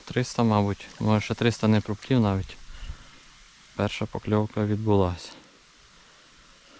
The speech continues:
Риба невелика, але, значить, є надія... О, знов друга брала.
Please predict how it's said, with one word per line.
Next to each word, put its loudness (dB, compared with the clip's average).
Риба 0
невелика, 0
але, 0
значить, -8
є 0
надія... 0
О, 6
знов 4
друга 2
брала. 0